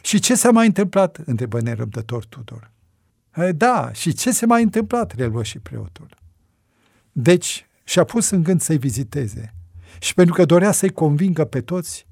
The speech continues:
s-a hotărât să se ducă sâmbătă la adunarea lor. Și așa a făcut.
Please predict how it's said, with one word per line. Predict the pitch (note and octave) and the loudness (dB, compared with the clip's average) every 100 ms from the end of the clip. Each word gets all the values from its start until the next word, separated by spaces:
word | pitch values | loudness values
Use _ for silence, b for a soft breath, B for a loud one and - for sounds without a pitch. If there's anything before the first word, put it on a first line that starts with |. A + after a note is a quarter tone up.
| - | -10
s-a | - G3 | -2 -2
hotărât | G3+ G#3 A3 | 0 -2 -2
să | - | -4
se | - | -4
ducă | F3 F3+ F3 | -4 -4 -2
sâmbătă | - - D#3 A#2+ A#2 A2+ | -2 -2 -2 -4 -4 -4
la | A2 | -6
adunarea | A2 G#2+ G2+ G#2+ | -6 -8 -8 -12
lor. | - - - - - - - - | -14 -20 -20 -20 -20 -20 -20 -12
Și | - | -4
așa | G#3+ - D3 | -2 -2 -6
a | |
făcut. | C#3+ - - - | -12 -16 -20 -20